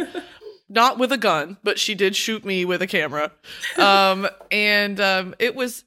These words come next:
Speaker 2: so fun because th-, what you said is very true of, you know, there were some shots or poses where you're like, "We could try this." And I was like, "I don't like that." And you were like, "That's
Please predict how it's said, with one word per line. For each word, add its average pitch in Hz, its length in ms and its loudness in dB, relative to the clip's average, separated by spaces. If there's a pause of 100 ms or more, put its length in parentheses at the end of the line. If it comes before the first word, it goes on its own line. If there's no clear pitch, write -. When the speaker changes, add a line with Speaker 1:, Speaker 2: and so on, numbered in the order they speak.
Speaker 2:
so - 440 -4
fun - 500 -6 (140)
because 214 520 -2
th-, 202 180 -10
what 254 160 0
you 285 100 -6
said 262 220 -4
is 226 140 -10
very 202 240 -6
true 214 320 -6
of, 185 160 -10
you 190 80 -8
know, 185 240 -6 (280)
there 226 140 0
were 247 80 0
some 254 460 -4 (360)
shots 285 400 2
or 277 80 -4
poses 262 460 -2
where 269 80 -6
you're 285 100 -2
like, 302 120 -2
"We 427 80 -2
could 427 120 -2
try 330 180 -4
this." 285 200 0
And 311 60 -8
I 302 40 -4
was 302 80 -6
like, 311 180 -4
"I 285 100 2
don't 277 200 -2
like 196 180 -2
that." 147 180 -4
And 254 140 -8
you 330 60 -2
were 349 60 0
like, 349 100 -4
"That's 370 160 -4